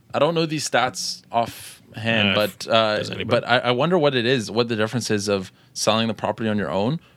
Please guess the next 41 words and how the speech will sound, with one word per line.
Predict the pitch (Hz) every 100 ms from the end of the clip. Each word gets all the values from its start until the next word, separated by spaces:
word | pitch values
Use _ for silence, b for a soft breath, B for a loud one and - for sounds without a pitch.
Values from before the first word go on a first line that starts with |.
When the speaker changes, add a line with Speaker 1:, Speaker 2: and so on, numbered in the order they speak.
| _
Speaker 1:
versus | 110 - 104
selling | 101 107
the | 104
property | - 101 104
with | 95
a | -
realtor. | 98 95 -
I |
don't | 110
know | 139 117
how |
Speaker 2:
What | 104
do | 117
you |
Speaker 1:
you | -
Speaker 2:
mean? | 110 101
Speaker 1:
could | 110
Speaker 2:
Like | 110
Speaker 1:
even | 101
Speaker 2:
the |
Speaker 1:
find | 117
that. | 117
Speaker 2:
closing | 110 131 139 147 151 143
ratio | 147 147 - 160 151
or | 160 131 113
the, | 110 104 98
the | 110
Speaker 1:
No, | 170
like | 175 120 120 131
the, |
Speaker 2:
percentage | 120
Speaker 1:
the | 117 117 -
price, | 127 127 101
Speaker 2:
of | -
Speaker 1:
the | 110
Speaker 2:
price | 113 123
Speaker 1:
average | 131
Speaker 2:
difference? | 127 147
Speaker 1:
price | 143 127 -
difference. | 107 - 85 -
Because | 123 160 147